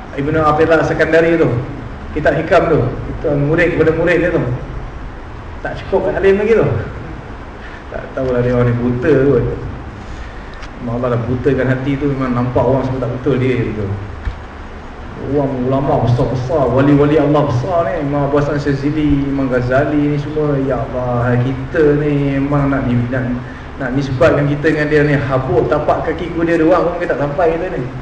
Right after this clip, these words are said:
Wali-wali Allah besar. Sebab dia orang ni lah agama sampai kat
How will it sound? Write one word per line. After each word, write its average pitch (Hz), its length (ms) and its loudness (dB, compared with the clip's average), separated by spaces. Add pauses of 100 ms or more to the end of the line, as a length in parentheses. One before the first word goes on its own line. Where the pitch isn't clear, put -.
(1300)
Wali-wali 165 480 0
Allah 175 160 2
besar. 180 300 -4 (1800)
Sebab 185 320 4
dia 175 80 2
orang 190 180 6
ni 190 80 4
lah 170 120 6 (100)
agama 165 160 4
sampai 165 320 2
kat 160 80 2